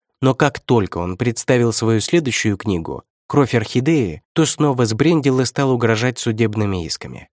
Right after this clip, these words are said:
Онг Пхин настрочил несколько бредовых депеш на таком английском,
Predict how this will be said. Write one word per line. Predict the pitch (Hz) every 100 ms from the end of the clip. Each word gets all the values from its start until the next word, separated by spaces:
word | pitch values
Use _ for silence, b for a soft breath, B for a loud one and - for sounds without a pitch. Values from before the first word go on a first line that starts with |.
| _ _ _ -
Онг | 123 131 -
Пхин | - - 165 104 69 - -
настрочил | 135 123 147 151 170
несколько | 165 165 - 143 -
бредовых | 135 139 147 143 123 107
депеш | - 135 98 -
на | 95
таком | - 107 165 170
английском, | 135 107 87 73 - 73